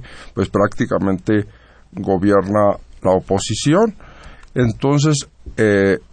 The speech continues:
a-, además cometió otros errores, como <clears throat> pretender anexarse a Bélgica y comprar Luxemburgo, que entonces era parte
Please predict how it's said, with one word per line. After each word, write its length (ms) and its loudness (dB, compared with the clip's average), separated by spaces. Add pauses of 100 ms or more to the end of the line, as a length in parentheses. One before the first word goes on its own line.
(500)
a-, 260 4 (140)
además 480 2
cometió 420 0 (200)
otros 480 0
errores, 480 2 (800)
como 520 4 (220)
<clears throat> 500 -6
pretender 500 0 (120)
anexarse 680 0
a 40 4
Bélgica 680 0 (540)
y 240 2
comprar 500 2
Luxemburgo, 840 0
que 80 0
entonces 500 -2
era 240 4
parte 440 0